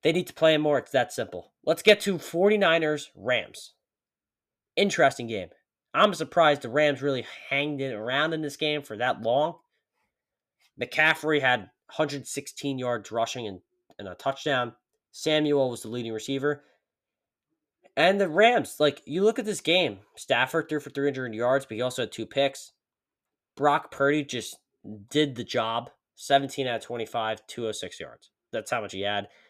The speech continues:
No touchdowns, no picks. As long as Brock Purdy doesn't turn the ball over with that great defense and those great weapons,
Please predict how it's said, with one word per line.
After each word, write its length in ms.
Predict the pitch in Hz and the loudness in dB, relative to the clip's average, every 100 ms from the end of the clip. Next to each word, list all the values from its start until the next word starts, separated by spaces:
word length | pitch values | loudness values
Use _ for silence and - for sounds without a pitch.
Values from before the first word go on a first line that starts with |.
| - | -2
No 120 | 131 | -2
touchdowns, 580 | 139 127 - 117 101 - | 0 -2 -2 -6 -6 -8
no 80 | 92 | -6
picks. 400 | - 131 - - _ _ _ _ _ _ _ _ _ _ _ _ _ _ - | -2 -2 -4 -20 _ _ _ _ _ _ _ _ _ _ _ _ _ _ -6
As 120 | 170 | 4
long 120 | 247 262 | 6 8
as 60 | |
Brock 240 | 233 214 - | 8 6 8
Purdy 160 | 226 | 6
doesn't 140 | 202 135 | 6 4
turn 160 | 202 | 2
the 60 | 170 | 6
ball 220 | 165 208 | 8 8
over 160 | 139 120 | 6 -2
with 200 | 117 147 | -2 2
that 180 | - | 2
great 180 | 170 165 | 0 -2
defense 380 | 160 165 180 151 | -2 0 0 0
and 100 | 123 | 0
those 180 | 139 143 | 0 2
great 200 | 156 123 | 0 2
weapons, 480 | 151 156 113 - | 2 0 -8 -8